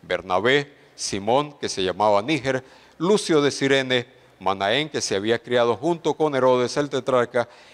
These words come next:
y Saulo, noten que esta iglesia allí en, en Antioquía de Siria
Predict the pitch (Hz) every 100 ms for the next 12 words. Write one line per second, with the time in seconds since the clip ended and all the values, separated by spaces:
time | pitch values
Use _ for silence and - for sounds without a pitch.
0 | - 143 139 220 202 123 82 - _ -
1 | 123 123 160 151 135 127 165 143 - 180
2 | 151 151 147 151 147 - _ _ - 104
3 | 104 131 143 160 151 117 113 107 107 -
4 | 104 101 101 104 - 160 165 160 - 156
5 | 139